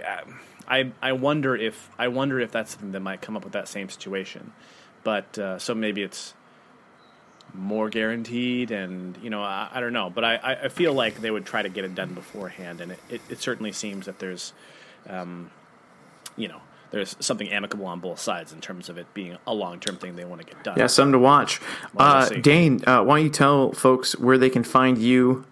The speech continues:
Speaker 2: and your, your stuff? I know you just said you have a, uh, a, a video coming out very soon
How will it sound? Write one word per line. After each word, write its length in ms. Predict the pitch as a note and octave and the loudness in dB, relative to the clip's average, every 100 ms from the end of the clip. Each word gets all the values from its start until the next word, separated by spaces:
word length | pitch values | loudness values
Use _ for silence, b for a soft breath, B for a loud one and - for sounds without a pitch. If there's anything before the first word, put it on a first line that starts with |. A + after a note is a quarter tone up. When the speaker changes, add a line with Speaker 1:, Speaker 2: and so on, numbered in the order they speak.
| _ | _
Speaker 2:
and 540 | B2 B2 A#2+ A#2+ A#2 F#2+ - | 2 4 4 4 0 -2 2
your, 240 | B2 - | 2 4
your 180 | A#2+ G#2 | 4 4
stuff? 540 | - C3 B2+ B2+ - - - | 4 6 6 4 -6 -10 2
I 180 | A#2+ A#2+ | 4 6
know 100 | B2 | 4
you 160 | A#2 | 4
just 140 | A#2 - | 4 4
said 160 | A#2 | 4
you 140 | A2+ A#2+ | 4 4
have 180 | A2+ A2 | 6 6
a, 200 | A2 G#2 | 6 6
uh, 520 | G#2 G2+ G2+ G2+ - - A2+ | 6 6 6 4 2 -2 0
a, 60 | G2+ | 2
a 60 | G#2+ | 2
video 340 | G#2 A2+ A#2+ G2+ | 4 6 6 6
coming 260 | A#2 A2 G#2 | 4 4 6
out 260 | G#2+ - | 6 4
very 300 | A2 G#2+ G#2 | 4 6 6
soon 480 | - A#2+ A2+ G2 | 4 4 4 4